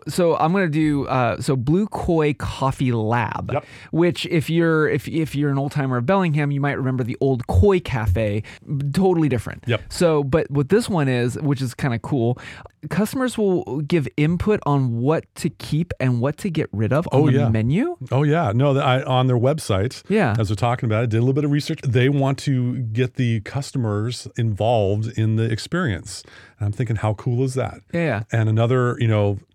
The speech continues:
Speaker 2: here's a place that you, you wanna go where everybody knows your name. Well, you wanna go where you can find whatever kind of drink you want.
Speaker 1: What's, what I find interesting about this is I recently saw, like, a, a video or a, or a survey, and it's like, um,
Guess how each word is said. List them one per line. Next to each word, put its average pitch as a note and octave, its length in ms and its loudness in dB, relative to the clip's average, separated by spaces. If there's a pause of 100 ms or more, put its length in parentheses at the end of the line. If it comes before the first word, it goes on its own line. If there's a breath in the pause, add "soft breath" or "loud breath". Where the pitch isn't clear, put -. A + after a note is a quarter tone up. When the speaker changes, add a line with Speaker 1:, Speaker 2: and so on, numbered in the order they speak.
(120)
Speaker 2:
here's D#3 300 0
a B2+ 40 0
place B2+ 360 0
that A2 220 0
you, A#2 260 -2 (220 loud breath)
you B2 100 0
wanna D3 160 2
go C3 160 4
where B2+ 140 4
everybody B2 360 4
knows A#2 240 2
your A2+ 80 0
name. A2+ 300 2
Well, A2+ 260 2
you A#2 140 2
wanna E3 200 0
go B2+ 220 2
where A2 380 2
you G#2+ 180 0
can B2 160 -4
find A2 520 -2
whatever A2 320 0
kind A2 180 -2
of G#2 60 0
drink G2+ 260 -2
you A2+ 80 -2
want. G2 220 -4 (100)
Speaker 1:
What's, F#3+ 220 0
what G3 160 0
I A3 40 0
find G#3 200 -2
interesting G3 240 -2
about C#3 180 0
this C#3+ 220 0
is A#2+ 180 0
I G#2 60 0
recently C#3+ 480 0
saw, C3 420 0
like, A#2 220 -4
a, G2 280 -2 (160)
a A2+ 60 -4
video A#2+ 460 2
or A2 180 0
a, F#2 180 -2
or A2 220 0
a A2+ 60 -2
survey, A#2 580 -2
and B2+ 240 0
it's - 80 -12
like, B2 300 -2
um, A2 360 -2